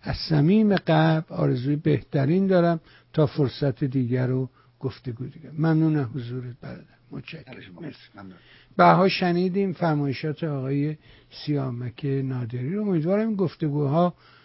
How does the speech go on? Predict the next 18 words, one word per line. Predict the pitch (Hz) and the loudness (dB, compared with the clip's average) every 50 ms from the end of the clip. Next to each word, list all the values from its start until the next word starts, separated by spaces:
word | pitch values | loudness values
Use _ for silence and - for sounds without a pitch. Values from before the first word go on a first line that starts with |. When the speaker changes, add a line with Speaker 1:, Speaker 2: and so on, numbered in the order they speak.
| _ _ _ _ | _ _ _ _
Speaker 1:
سازنده | - - 165 165 156 127 143 143 139 139 131 160 160 | -4 2 4 4 6 6 4 4 2 2 2 0 0
باشه | 147 151 151 127 - - 147 | 0 0 -2 -2 -4 -4 -6
و | 147 143 156 151 - | -6 -4 -6 -6 -8
کمکی | - - 139 123 120 123 131 135 135 - - - 143 139 139 139 135 131 143 | -8 -8 -6 -4 -2 -2 -2 -2 -4 -4 -4 -4 -2 -2 -2 -2 -4 -4 -6
به | 135 127 | -6 -6
ما | 120 120 117 117 117 117 117 113 - - | -6 -4 -4 -4 -4 -4 -6 -6 -8 -8
کرده | - 127 120 113 - - - | -8 -6 -6 -6 -8 -10 -14
باشه. | - - - - - - | -16 -16 -14 -14 -10 -6
اگر | 143 127 131 139 147 | -4 -2 0 2 4
این | 147 156 156 151 | 4 4 2 4
برنامه، | 156 151 147 143 147 147 143 151 185 202 196 190 - - - - - - _ | 4 2 2 2 2 2 2 2 2 2 2 0 -4 -14 -20 -20 -20 -20 _
چون | - - 175 180 185 190 - - - - - | -4 0 2 2 2 2 -2 -6 -8 -2 2
سایر | 170 156 151 151 160 180 196 202 | 4 6 6 6 6 6 6 6
برنامه | 185 170 165 156 151 143 139 139 135 135 135 139 135 | 6 6 4 4 4 4 4 2 2 0 0 0 0
مورد | 135 139 139 139 135 135 127 123 | 0 0 2 2 2 0 -2 -2
توجه | - 151 139 131 131 120 120 135 135 131 123 | -2 -2 -2 0 -2 -2 -2 -2 -2 -2 -2
شما | - - 143 139 131 131 123 117 | -4 -4 -2 0 0 0 0 0
هست، | 123 165 196 202 185 - | 0 2 4 2 2 0